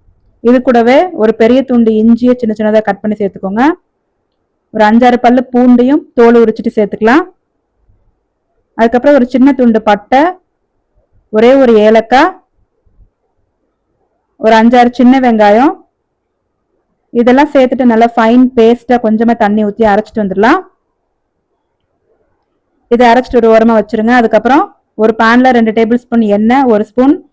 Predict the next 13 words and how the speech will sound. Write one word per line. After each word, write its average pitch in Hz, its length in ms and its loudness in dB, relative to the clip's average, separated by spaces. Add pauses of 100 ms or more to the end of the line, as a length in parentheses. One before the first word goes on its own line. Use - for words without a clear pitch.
(280)
நெய் 233 120 2 (120)
சேர்த்துட்டு, 220 400 0 (420)
ஹோல் 262 240 4
கரம் 226 220 2
மசாலா 220 360 0
போட்டுட்டு, 202 320 -4 (460)
ஒரு 208 180 0
நாலஞ்சு 214 380 0
பச்சை 208 220 -2
மிளகாவை 226 440 2
நீளமா 220 360 0
கீறி 220 240 -2
போட்டுக்கோங்க. 202 400 -4